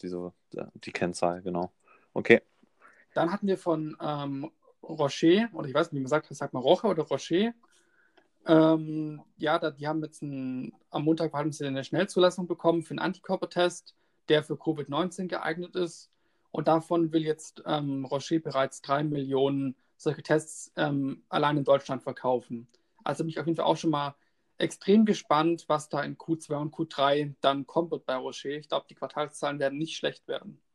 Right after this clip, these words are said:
Speaker 1: Mhm. Ähm, ich wollte noch mal ganz kurz ergänzen, ich glaube, es ist auch noch mal umso interessanter bezüglich, ähm, L T C Properties und auch mit den Krediten, die du ja eingangs erwähnt hast, die, die Privat-,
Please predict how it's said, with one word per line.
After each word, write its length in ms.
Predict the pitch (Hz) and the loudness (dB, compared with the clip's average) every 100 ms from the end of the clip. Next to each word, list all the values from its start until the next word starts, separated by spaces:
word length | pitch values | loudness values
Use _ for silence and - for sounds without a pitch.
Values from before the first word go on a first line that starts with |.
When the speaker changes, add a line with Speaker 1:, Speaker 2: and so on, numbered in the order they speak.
| _ _ _ - | _ _ _ -8
Speaker 1:
Mhm. 360 | 104 107 117 - _ _ - - - - _ | -2 0 -2 -4 _ _ -20 -20 -20 -20 _
Ähm, 320 | - 101 107 110 | 6 8 8 2
ich 140 | - | 4
wollte 180 | 110 110 | 4 4
noch 80 | 117 | 4
mal 540 | 113 113 113 113 127 - 120 | 6 6 6 2 -2 -12 -10
ganz 220 | 117 113 | -6 -6
kurz 220 | - 120 - | -8 -10 -6
ergänzen, 440 | 104 110 117 120 | -4 -2 -4 -6
ich 60 | 113 | -2
glaube, 280 | 107 110 | 0 2
es 140 | 110 - | -2 -6
ist 120 | - | -6
auch 80 | 107 | -4
noch 120 | 110 | -4
mal 100 | 110 | -4
umso 260 | 110 107 110 | -4 -6 -8
interessanter 600 | 113 104 - 113 123 110 | -8 -6 0 2 4 4
bezüglich, 760 | 110 - 113 - 107 104 - | 2 -12 -12 -2 0 0 -4
ähm, 560 | 104 98 98 95 95 98 - | -6 -4 -2 -4 -10 -14 -4
L 200 | 113 107 | -2 -2
T 180 | - 107 | -6 -12
C 280 | - 110 | -4 -2
Properties 720 | 104 117 110 120 - 120 123 - _ _ _ _ _ _ _ | 0 0 2 0 0 -6 -6 -10 _ _ _ _ _ _ _
und 320 | - 104 107 | -2 -2 2
auch 180 | 107 107 | 2 2
mit 200 | 117 107 | 0 -4
den 140 | 107 | -6
Krediten, 420 | 107 104 143 131 107 | -6 -8 -8 -6 -4
die 80 | |
du 60 | 104 | 0
ja 140 | 101 | 0
eingangs 420 | - 101 101 101 - | 0 -2 -4 -6 -6
erwähnt 340 | 101 104 101 | -4 -4 -2
hast, 320 | 120 139 - | -2 -4 -6
die, 220 | 104 101 | -6 -6
die 340 | 98 104 98 98 | -6 -6 -6 -6
Privat-, 600 | - 104 104 104 - | -10 2 8 8 6